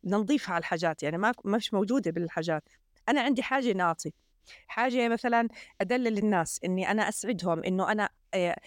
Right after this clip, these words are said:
أخليهم يطلعوا درجة لو ب-، بأي شعور إيجابي مثلا تجاه نفسهم، تجاه الآخرين، آه، يلاقوا الطريق اللي بس-، اللي بيخليهم يرضوا عن نفسهم، يرضوا عن حياتهم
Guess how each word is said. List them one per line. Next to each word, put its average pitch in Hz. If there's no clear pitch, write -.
أخليهم 247
يطلعوا 262
درجة 247
لو 196
ب-، 185
بأي 220
شعور 262
إيجابي 202
مثلا 165
تجاه 214
نفسهم، 190
تجاه 196
الآخرين، 180
آه، 170
يلاقوا 202
الطريق 226
اللي 202
بس-، 208
اللي 190
بيخليهم 226
يرضوا 240
عن 214
نفسهم، 180
يرضوا 208
عن 202
حياتهم 208